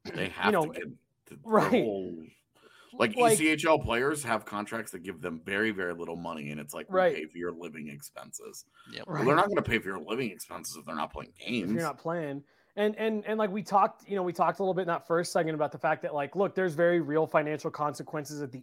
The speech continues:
Speaker 2: N H L level. And, like, that doesn't even touch the financial consequences for a league like the E C H L that,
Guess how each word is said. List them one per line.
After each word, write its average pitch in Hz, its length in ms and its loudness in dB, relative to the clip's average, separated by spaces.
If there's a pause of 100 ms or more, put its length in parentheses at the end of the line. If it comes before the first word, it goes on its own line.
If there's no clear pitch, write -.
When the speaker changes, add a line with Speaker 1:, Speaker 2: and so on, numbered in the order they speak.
Speaker 2:
N 156 140 0
H 175 200 0
L 208 160 6
level. 262 440 2 (880)
And, 233 340 2
like, 233 220 4
that 233 200 6
doesn't 233 280 6
even 185 240 0
touch - 420 4
the 175 100 2
financial 151 480 0
consequences 143 920 -4
for 151 200 0
a 147 80 0
league 156 280 -2
like 156 160 4
the 147 180 -12
E 151 80 -6
C 147 220 -6
H 135 220 -4
L 139 240 0
that, 127 260 -4